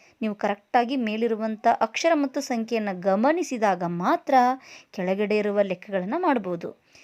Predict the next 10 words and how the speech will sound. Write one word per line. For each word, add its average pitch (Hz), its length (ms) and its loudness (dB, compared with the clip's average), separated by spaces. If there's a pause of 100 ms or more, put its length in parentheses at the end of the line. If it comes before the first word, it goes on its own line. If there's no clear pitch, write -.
(220)
ಈಗ 381 140 4 (140)
ಒಂದನೇ 277 340 2
ಲೆಕ್ಕವನ್ನ 196 500 -6
ನೋಡ್ರಿ. 208 380 -2 (440)
ಹೂ, - 400 2 (540)
ಹೂ 440 360 6
ಅನ್ನುವ 311 460 4
ಅಕ್ಷರದ 262 460 0
ಕೆಳಗೆ 247 400 -2
ಎಷ್ಟಿದೆ? 233 680 0